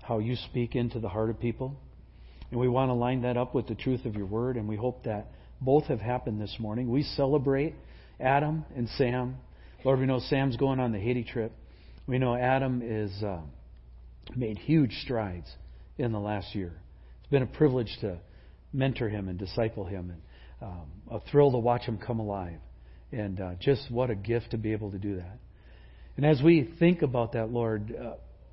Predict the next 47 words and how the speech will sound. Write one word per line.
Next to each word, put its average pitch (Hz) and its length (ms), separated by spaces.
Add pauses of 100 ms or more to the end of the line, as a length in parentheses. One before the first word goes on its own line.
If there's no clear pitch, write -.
(140)
our 147 240
identity 135 640
in 127 280
you, 110 280 (1120)
we 165 220
pray 151 420
for 139 140
you 127 140
to 120 180
anchor 147 340
that 127 380
in 117 180
us 131 400
in 113 100
such 160 360
a 147 60
way 127 220
that 110 180
it 107 140
cannot 131 420
be 120 120
shaken. 98 480 (1000)
Lord, 139 320
we 147 500
sing 151 320
these 127 180
songs 127 340
of 113 160
"We 117 120
won't 120 240
be 120 100
shaken." 120 360
The 110 80
truth 139 240
is, 120 260 (300)
we 139 200
are 131 100
like 117 340 (140)
leaves 131 340
on 123 140
a 110 60
tree. 113 300
We 110 180
shake 131 360
at 110 160
ev-, 131 380
the 117 100